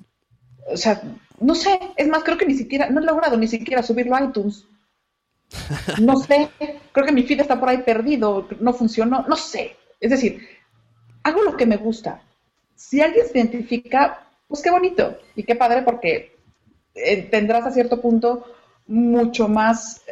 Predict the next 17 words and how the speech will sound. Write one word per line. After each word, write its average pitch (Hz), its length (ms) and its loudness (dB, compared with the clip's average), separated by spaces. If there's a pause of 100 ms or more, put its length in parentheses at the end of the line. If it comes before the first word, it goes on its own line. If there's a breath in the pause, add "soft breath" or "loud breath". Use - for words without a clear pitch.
eh, 208 240 2
repercusión. 196 880 0 (680)
Entiendo 269 640 2
que 240 100 4
no 185 200 0
todo 202 160 0
el 214 80 0
mundo 196 600 0 (600)
piensa 160 280 -2
de 151 60 2
esta 165 140 -6
manera, 190 400 0 (300)
que 170 100 -4
si 180 80 0
haces 170 200 -2
un 180 100 0
podcast 175 360 0